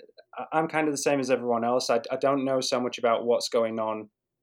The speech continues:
um, in development stages and stuff like that. I've just seen the screenshots and it's fantastic. I mean, there's, uh, snow on the ground in some of the shots, like, filling the streets. I think that was how it looked on the Saturn originally.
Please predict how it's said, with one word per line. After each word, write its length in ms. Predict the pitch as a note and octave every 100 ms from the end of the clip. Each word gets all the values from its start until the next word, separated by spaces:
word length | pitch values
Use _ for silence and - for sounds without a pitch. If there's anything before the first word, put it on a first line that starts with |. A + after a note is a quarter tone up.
| _ _ _ _
um, 280 | A2+ A2 A2
in 140 | A#2 A2+
development 580 | G#2+ A2+ A#2 A#2+ B2 -
stages 460 | - B2 B2 A#2
and 100 | A#2+
stuff 260 | - B2+ -
like 220 | B2 A2+
that. 200 | C3 -
I've 180 | A#2 A2+
just 220 | - A#2
seen 160 | - A#2
the 80 | G#2+
screenshots 760 | - A2+ A2 G#2+ A2 G#2 - - A2+
and 380 | A2 G#2 G#2 -
it's 200 | B2+ -
fantastic. 720 | A#2 G#2 B2 A#2 - G2+ - -
I 80 | A#2
mean, 380 | A2+ A2+ G#2+ G#2 - - - - - - _ _
there's, 360 | B2 A#2 A2 B2
uh, 400 | A2 G#2+ G#2+ -
snow 420 | - C3 B2+ B2
on 140 | B2
the 80 | A#2+
ground 420 | B2+ A#2+ B2 B2
in 100 | A#2+
some 200 | A#2+ B2+
of 60 | A#2+
the 60 |
shots, 520 | A2+ - A#2+ A#2 - A#2
like, 180 | A2
filling 380 | - B2 A#2+ A2+
the 80 | A2+
streets. 720 | - A2 A2 A2+ - - - -
I 60 |
think 260 | - F3 C3
that 160 | C3
was 440 | A#2+ A#2 - - - -
how 160 | B2+
it 100 | A#2
looked 280 | A#2 A#2 -
on 100 | A2
the 60 | G#2
Saturn 480 | - C3 - C3+ G#2+
originally. 560 | G#2+ A#2 A2 G2+ G2+